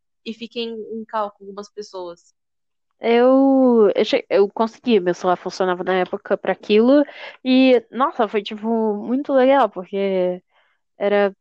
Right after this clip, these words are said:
Speaker 2: não conhecia as pessoas direito, porque a maioria das pessoas que eu falava não ficavam muito online,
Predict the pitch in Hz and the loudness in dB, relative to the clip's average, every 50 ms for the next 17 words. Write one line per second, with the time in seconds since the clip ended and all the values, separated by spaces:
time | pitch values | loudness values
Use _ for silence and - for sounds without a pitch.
0 | _ - 220 220 220 - 262 254 247 254 262 - 269 247 240 - 202 196 - - | _ -8 -6 -6 -4 -2 -2 0 0 -2 0 0 0 0 0 -2 -4 -6 -4 -2
1 | 214 220 254 262 240 196 190 190 185 190 214 247 254 - _ - 196 185 185 _ | 0 2 2 2 0 -2 -4 -2 0 2 2 0 0 -2 _ -10 -12 -12 -12 _
2 | _ _ _ _ _ _ _ _ _ _ _ _ _ _ _ - 269 - - 285 | _ _ _ _ _ _ _ _ _ _ _ _ _ _ _ -2 -2 0 0 0
3 | 285 294 294 294 294 302 302 330 - 294 285 - 294 262 - - - 277 269 262 | 2 2 2 4 4 2 0 -2 -4 -6 -8 -8 -10 -10 -12 -10 -4 0 2 2
4 | 247 247 233 - 254 226 220 214 220 220 220 240 247 254 254 254 262 - _ _ | 2 2 0 -2 -2 0 0 0 0 0 -2 -2 0 0 2 0 -2 -4 _ _
5 | 233 226 - - - - - 247 233 240 233 226 233 220 - 240 240 240 226 202 | -12 -10 -10 -10 -8 -4 -4 -4 -4 -4 -6 -8 -10 -10 -10 -10 -8 -8 -6 -4
6 | 190 190 190 190 190 196 196 196 190 196 | -4 -4 -4 -6 -8 -10 -12 -14 -14 -16